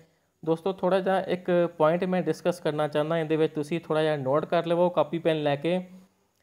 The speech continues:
ਇਹਦੇ ਵਿੱਚ ਤੁਹਾਨੂੰ ਇਹ ਵੀ ਪੁੱਛਿਆ ਜਾ ਸਕਦਾ ਹੈ, ਠੀਕ ਹੈ, ਕਿ ਇਹ ਇੱਕ, ਜੇਕਰ ਮੰਨ ਲਓ ਆਪਾਂ ਸੇਮ ਸ਼ਹਿਰ ਤੋਂ ਆਪਾਂ ਦਵਾਈ ਮੰਗਾਉਣੀ ਹੈ, ਜਿਵੇਂ ਆਪਾਂ, ਅ, ਇੱਕੋ ਸ਼ਹਿਰ ਵਿੱਚ ਰਹਿੰਦੇ ਹਾਂ ਤੇ ਇੱਕੋ ਸ਼ਹਿਰ ਤੋਂ ਹੀ ਆਪਾਂ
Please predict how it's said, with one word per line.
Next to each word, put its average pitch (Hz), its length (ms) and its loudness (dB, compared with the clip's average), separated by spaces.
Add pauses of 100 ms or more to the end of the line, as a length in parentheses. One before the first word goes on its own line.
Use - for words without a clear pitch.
ਇਹਦੇ 165 180 -2
ਵਿੱਚ 190 160 -2
ਤੁਹਾਨੂੰ 170 320 -2
ਇਹ 170 120 2
ਵੀ 196 80 0
ਪੁੱਛਿਆ 185 320 0
ਜਾ 147 200 6
ਸਕਦਾ 160 300 -2
ਹੈ, 160 200 2
ਠੀਕ 180 240 -4
ਹੈ, 190 180 -2 (920)
ਕਿ 160 240 -2
ਇਹ 170 280 2
ਇੱਕ, 165 460 2 (720)
ਜੇਕਰ 156 340 0
ਮੰਨ 165 200 2
ਲਓ 170 140 2
ਆਪਾਂ 160 360 2
ਸੇਮ 180 420 -2
ਸ਼ਹਿਰ 156 440 4 (400)
ਤੋਂ 160 180 0
ਆਪਾਂ 147 220 4
ਦਵਾਈ 139 280 4
ਮੰਗਾਉਣੀ 139 480 0
ਹੈ, 147 160 0
ਜਿਵੇਂ 147 300 -2
ਆਪਾਂ, 143 320 -2
ਅ, 135 500 -6
ਇੱਕੋ 190 260 0
ਸ਼ਹਿਰ 175 280 2
ਵਿੱਚ 165 160 -2
ਰਹਿੰਦੇ 147 320 0
ਹਾਂ 151 120 -2
ਤੇ 151 160 -8
ਇੱਕੋ - 260 -4
ਸ਼ਹਿਰ 170 260 0
ਤੋਂ 170 140 -4
ਹੀ 170 80 0
ਆਪਾਂ 156 360 -2